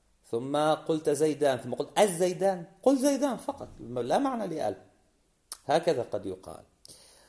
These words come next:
وجوابه يحتاج إلى تمهيد. الأعلام لا تثنى وهي أعلام، لا تثنية للأعلام وهي أعلام.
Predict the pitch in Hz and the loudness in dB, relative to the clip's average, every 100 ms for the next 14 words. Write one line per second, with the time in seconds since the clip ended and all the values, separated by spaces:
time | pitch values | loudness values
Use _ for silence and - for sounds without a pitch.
0 | _ 117 117 175 202 226 196 156 175 190 | _ 0 4 6 6 6 4 0 2 2
1 | 151 - - 151 117 107 101 135 156 156 | 0 -2 -2 0 0 -2 -4 -2 -2 -2
2 | 120 104 117 107 95 87 - _ _ _ | -4 -4 -8 -8 -10 -14 -20 _ _ _
3 | _ _ _ _ _ _ _ - 214 208 | _ _ _ _ _ _ _ 4 4 6
4 | 175 143 156 160 156 160 160 156 - 113 | 4 4 2 0 0 0 0 -4 -8 0
5 | 143 160 160 123 135 143 143 139 135 120 | 2 2 0 -6 -4 -6 -6 -4 -4 -2
6 | 113 98 92 92 87 - _ _ _ _ | -4 -6 -6 -6 -6 -18 _ _ _ _
7 | _ 110 139 147 127 135 131 127 147 135 | _ -2 2 2 0 -6 -6 -8 -4 -4
8 | 107 104 113 156 107 98 98 117 147 147 | -4 -6 -4 -4 -4 -6 -4 -2 -2 -2
9 | 143 123 113 110 95 90 | -2 -2 -6 -6 -8 -8